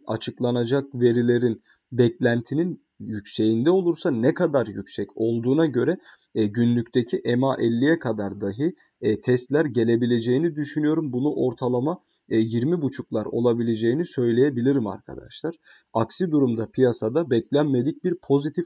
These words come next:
açılım da olabilir. Bitcoin içsel anlamda yukarı meyilli olsa da, e, buradan gelebilecek aksi bir durum tabii ki, e, bir dump etkisi yaratabilir. Ancak şu anda sadece, e, beklemek gerekiyor.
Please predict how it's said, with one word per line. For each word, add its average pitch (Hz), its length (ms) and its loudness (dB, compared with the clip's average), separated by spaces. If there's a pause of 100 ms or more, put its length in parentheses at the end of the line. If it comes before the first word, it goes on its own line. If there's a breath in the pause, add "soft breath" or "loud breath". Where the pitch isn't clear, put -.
açılım 156 440 2
da 117 40 2
olabilir. - 480 -4 (380 loud breath)
Bitcoin 160 580 0
içsel 160 380 0
anlamda 123 600 2
yukarı 123 480 0
meyilli 117 640 2
olsa 104 520 -2
da, 147 180 0 (360 soft breath)
e, 107 220 2
buradan 120 420 2
gelebilecek 113 640 2
aksi 127 380 -2
bir 117 100 -2
durum 107 220 -4
tabii 117 340 0
ki, 160 220 -6 (320 soft breath)
e, 107 280 2
bir 160 240 2 (100)
dump 135 280 4
etkisi 110 460 -6
yaratabilir. 117 760 -2
Ancak 131 380 0
şu 131 160 0
anda 101 240 -4
sadece, 120 600 -4 (400 soft breath)
e, 110 180 0
beklemek 135 580 4
gerekiyor. - 460 -8